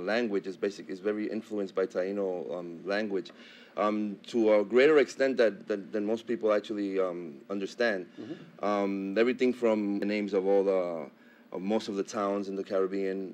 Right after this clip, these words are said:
Speaker 1: are of Taino extraction, so it's a very deep, uh, influence.
Speaker 2: I'm gonna meet, uh, your colleague here, Ir-, Irka, and she's here with a whole bunch of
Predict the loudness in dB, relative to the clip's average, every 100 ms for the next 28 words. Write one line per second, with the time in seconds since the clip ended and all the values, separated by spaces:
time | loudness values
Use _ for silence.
0 | -8 -6 -4 -6 -8 -12 -12 -4 -4 -2
1 | -4 -6 -2 -2 -2 -10 -10 -14 -20 -10
2 | -6 0 2 2 0 -2 -4 -6 -20 -10
3 | -6 -6 -6 -8 -8 -8 -8 -4 -2 0
4 | -2 -2 -4 0 2 2 0 -8 -8 -6
5 | -6 -2 0 2 0 -2 -4 -2 -4 -6
6 | -10 -4 -4 -4 -6 -6 -6 -12 -18 -16
7 | -12 -6 -4 -4 -6 -2 2 2 2 0
8 | -2 -4 -4